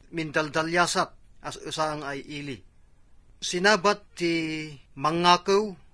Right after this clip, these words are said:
ket tinongtongpada, kinebkeb-ada siya. Ket enggana, inistoryan ni Jesus nan mipanggep as esang ay lalaki, ay mindaldalyasat,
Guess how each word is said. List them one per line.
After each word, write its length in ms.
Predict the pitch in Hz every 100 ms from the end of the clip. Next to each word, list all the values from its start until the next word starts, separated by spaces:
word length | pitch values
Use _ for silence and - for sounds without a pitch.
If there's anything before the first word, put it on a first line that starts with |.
| - - - - -
ket 420 | 190 196 190 - _ -
tinongtongpada, 1000 | 175 175 170 - 180 175 185 180 208 196 - - - - -
kinebkeb-ada 680 | 175 170 - 165 180 151 151
siya. 240 | 156 107 - _ - - -
Ket 240 | 165 175
enggana, 720 | 185 160 185 202 175 139 143 - _ _ -
inistoryan 680 | 175 180 - 196 180 208 202
ni 80 | 185
Jesus 340 | 180 180 - 165
nan 160 | 151
mipanggep 540 | 156 - 147 135 156 -
as 160 | 143 -
esang 380 | 143 151 139
ay 80 | 131
lalaki, 680 | 123 131 143 - 104 95 101 _ - - - -
ay 320 | 147 156 156
mindaldalyasat, 960 | 151 139 143 135 143 147 156 - 120